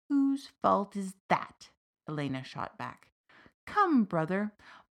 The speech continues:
bind yourself to your beloved and wear the crown that is rightfully yours as the groom."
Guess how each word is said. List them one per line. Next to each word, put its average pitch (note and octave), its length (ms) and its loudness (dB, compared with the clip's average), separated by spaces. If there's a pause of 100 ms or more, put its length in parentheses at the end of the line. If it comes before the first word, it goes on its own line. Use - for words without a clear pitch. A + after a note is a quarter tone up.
bind E4+ 400 4
yourself C#4+ 560 -2
to - 100 -6
your A#3+ 200 0
beloved G3 520 0
and F#3+ 240 -2
wear F#3+ 300 2
the G#3+ 120 -4
crown F#3 500 2
that F#3+ 140 -4
is G3 180 -4
rightfully G3 520 -2
yours G3+ 440 0
as A3 180 -4
the A3+ 100 -4
groom." F#3+ 500 0